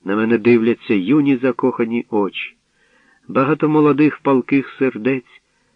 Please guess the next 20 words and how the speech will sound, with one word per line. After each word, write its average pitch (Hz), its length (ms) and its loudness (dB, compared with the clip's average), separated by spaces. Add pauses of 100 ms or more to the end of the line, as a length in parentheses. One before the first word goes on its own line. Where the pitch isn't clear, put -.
(140)
пориваються 123 800 -2
завоювати 113 640 -2
мою 104 260 -2
душу, 104 600 -2 (680)
та 92 120 -4
дарма. 95 500 -6 (640)
Моє 98 240 -2
почуття 104 500 -4
навіки 120 520 0
в 117 60 -2
полоні 120 460 0
того, 117 300 2
хто - 240 -6
пішов 110 420 0
у 101 40 -4
моторошне 98 680 -4
царство 95 640 -4 (160)
Аїда. 92 600 -6 (880)
О, 65 140 0
батьку, 98 600 -8